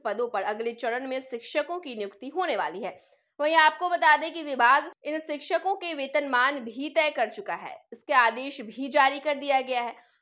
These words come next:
बताया जा रहा है कि मध्य विद्यालय के शिक्षकों का कुल वेतन उनचास हजार पचास रुपए होगा, जिसमें पेंशन आदि कटकर हाथ में पैंतालीस हजार एक सौ तीस रुपए मिलेंगे।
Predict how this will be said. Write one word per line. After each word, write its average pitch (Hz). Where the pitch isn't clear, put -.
बताया 320
जा 311
रहा 254
है 285
कि 294
मध्य 254
विद्यालय 240
के 285
शिक्षकों 330
का 247
कुल 240
वेतन 220
उनचास 269
हजार 208
पचास 226
रुपए 220
होगा, 277
जिसमें 320
पेंशन 330
आदि 277
कटकर 269
हाथ 269
में 247
पैंतालीस 254
हजार 196
एक 214
सौ 208
तीस 262
रुपए 214
मिलेंगे। 247